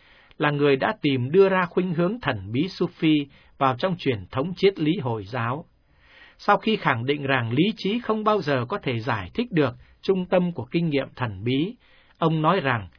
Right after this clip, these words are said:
không vì thế mà chúng ta không sử dụng lý trí trong việc suy tư về kinh nghiệm thần bí, bởi vì lý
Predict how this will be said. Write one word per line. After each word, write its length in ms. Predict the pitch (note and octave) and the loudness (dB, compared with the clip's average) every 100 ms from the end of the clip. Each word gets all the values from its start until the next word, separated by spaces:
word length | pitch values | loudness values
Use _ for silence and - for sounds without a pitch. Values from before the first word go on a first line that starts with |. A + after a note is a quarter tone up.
| _ | _
không 300 | - F3 E3 | 0 2 2
vì 280 | C3 A#2 F#2 | -2 -4 -4
thế 300 | - C#3 F3 A#3+ - - | -2 0 0 -6 -20 -14
mà 100 | C3+ B2 | -8 -4
chúng 180 | F#3 G#3 | -4 0
ta 100 | F3 D3+ | 0 0
không 260 | - F3+ F3+ | 0 -2 -2
sử 220 | - G2+ | -6 -6
dụng 280 | F#2+ C3 C3+ | -4 -6 -4
lý 120 | B2 E3 F3 | 0 0 0
trí 320 | D#3 E3 G#3+ _ _ - | 0 -2 -4 _ _ -4
trong 240 | - E3+ | 0 0
việc 200 | C3 G#2 - | 0 -6 -6
suy 240 | - F3 - | -2 -2 2
tư 200 | E3+ D#3+ | 2 2
về 140 | A#2+ F#2 | 0 -4
kinh 200 | D#3+ D3 | -2 -2
nghiệm 200 | B2+ B2+ - | -2 -4 -6
thần 280 | A#2+ G2+ F2 | -8 -6 -4
bí, 280 | A#2 B2+ - - _ - _ - | -4 -4 -8 -18 _ -20 _ -4
bởi 220 | C#3+ C3+ | 2 2
vì 280 | B2+ C#3 A#2 _ _ | 2 0 0 _ _
lý 140 | - | 2